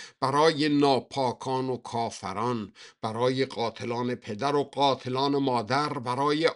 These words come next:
آدمکشان، زناکاران، لواطگران،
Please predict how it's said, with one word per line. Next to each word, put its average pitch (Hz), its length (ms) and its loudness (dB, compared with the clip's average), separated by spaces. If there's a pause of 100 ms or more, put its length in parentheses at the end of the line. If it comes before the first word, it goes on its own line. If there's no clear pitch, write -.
آدمکشان، 143 1080 0
زناکاران، 143 1080 4
لواطگران، 139 1500 2